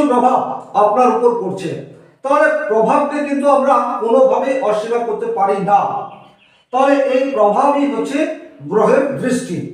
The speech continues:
আপনারা এইভাবে বিষয়টিকে বোঝার চেষ্টা করবেন। তাহলে হতেই পারে এই ঘরে কোনো গ্রহ নেই, আপনার দ্বিতীয় ভাবে কোনো গ্রহ নেই, কিন্তু অষ্টমে কোনো গ্রহ রয়েছে, অর্থাৎ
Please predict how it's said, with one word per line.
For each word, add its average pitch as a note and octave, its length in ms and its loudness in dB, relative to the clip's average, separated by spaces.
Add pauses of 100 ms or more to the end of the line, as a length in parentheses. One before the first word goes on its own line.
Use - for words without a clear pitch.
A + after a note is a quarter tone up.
আপনারা A3+ 380 0 (200)
এইভাবে C4 300 2 (100)
বিষয়টিকে G#3+ 400 -4 (280)
বোঝার F#3 340 2
চেষ্টা F3+ 200 -6
করবেন। D#3 340 -4 (520)
তাহলে C4+ 220 2 (100)
হতেই D4 340 -4
পারে C#4+ 180 2 (160)
এই C4 160 -2
ঘরে C4 240 2
কোনো C4 200 0
গ্রহ A#3+ 160 2 (140)
নেই, A#3+ 180 4 (500)
আপনার G3+ 340 2 (100)
দ্বিতীয় B3+ 380 -2
ভাবে C#4 180 2 (160)
কোনো C4 240 4
গ্রহ A#3+ 140 2 (160)
নেই, D#3 140 -6 (440)
কিন্তু B3+ 260 0 (160)
অষ্টমে D4 440 2 (100)
কোনো C#4 200 2
গ্রহ B3 160 4 (120)
রয়েছে, - 340 0 (1160)
অর্থাৎ C4 300 0